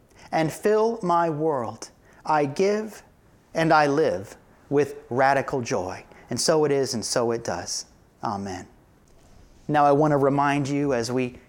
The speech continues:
look at Christmas coming just around the corner, that wherever you are, you're not alone. There's lots of ways to reach out, and I encourage you to do just that. I want to hear from you. Lots of people in this church family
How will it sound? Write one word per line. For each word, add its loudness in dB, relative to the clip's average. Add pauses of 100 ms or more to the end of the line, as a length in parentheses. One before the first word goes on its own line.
(220)
look 0
at -4
Christmas -4
coming -2
just -4
around -2
the -4
corner, -10 (260)
that -2
wherever 0
you -2
are, 0 (360)
you're -4
not -4
alone. -6 (400)
There's 2
lots 2
of -4
ways 0
to -4
reach -2
out, 2
and -2
I 0
encourage -4
you -2
to -4
do -2 (220)
just -4
that. -4 (180)
I 2
want 0
to -4
hear -4
from -4
you. -4 (180)
Lots 0
of -8
people -2
in -2
this -6
church -6
family -4